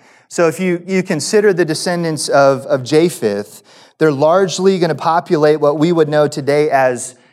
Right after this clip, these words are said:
as Eastern Europe, right? So we see Europe there, and we kinda see Eastern Europe. Um, we're gonna have,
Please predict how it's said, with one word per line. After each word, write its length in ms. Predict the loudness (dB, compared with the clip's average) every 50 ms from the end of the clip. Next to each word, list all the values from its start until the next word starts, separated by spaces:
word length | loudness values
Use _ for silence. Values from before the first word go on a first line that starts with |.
| _ -8
as 220 | -6 -6 -6 -6
Eastern 440 | -8 -8 -8 -8 -6 -8 -8 -6 -4
Europe, 400 | -2 0 0 0 0 -2 -6 -14 _ _ _ _ _ _ _ _ _
right? 180 | -8 -8 -8 -8
So 120 | -8 -8
we 80 | -8 -8
see 180 | -8 -8 -10 -6
Europe 320 | -4 -2 -2 -2 -2 -2
there, 140 | -4 -4 -4
and 80 | -4
we 80 | -6 -6
kinda 200 | -6 -8 -8 -8
see 360 | -10 -8 -8 -8 -8 -8 -12 -20 _ _ _ -8
Eastern 420 | -6 -6 -6 -6 -4 -4 -4 -4
Europe. 640 | 0 0 2 4 4 2 2 0 -6 -20 -20 _ _ _ _ _ _ _ _ _ _ _ _ _ -12 -4
Um, 420 | -2 0 2 2 0 0 -4 -8 -10 -20 -18 -6 -2
we're 120 | -2 0
gonna 180 | 0 0 -2 0
have, 640 | 0 2 2 2 2 2 2 0 -2 -6 -14 -16